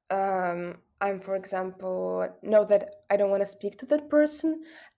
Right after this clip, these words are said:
and I'm starting arguing with something, someone, um, we don't, I don't ad hominem. That's a great word that I used to, uh, that I learned, like, two days ago. Ad hominem is when you're, um,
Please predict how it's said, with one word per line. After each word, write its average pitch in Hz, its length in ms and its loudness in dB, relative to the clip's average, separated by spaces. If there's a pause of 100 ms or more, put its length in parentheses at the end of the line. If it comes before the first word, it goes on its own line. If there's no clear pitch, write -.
and 214 140 2
I'm 208 100 2
starting 202 800 -2 (200)
arguing 202 500 0
with 277 120 -4
something, 254 580 -8
someone, 220 540 -2 (640)
um, 202 420 0 (200)
we 214 140 2
don't, 233 420 0 (420)
I 220 120 6
don't 226 320 2 (160)
ad 214 140 0
hominem. 185 800 2
That's - 400 2
a 214 40 -4
great 202 400 0
word 226 440 4
that 202 340 2
I 196 100 2
used 202 440 -2
to, 196 400 0
uh, 214 140 6
that 208 260 6
I 208 80 4
learned, 196 300 4
like, 185 340 -4
two 220 120 -4
days 214 240 4
ago. 262 400 4 (720)
Ad 214 100 0
hominem 247 720 4
is 214 300 -4
when 208 240 2
you're, 202 400 6
um, 190 180 -6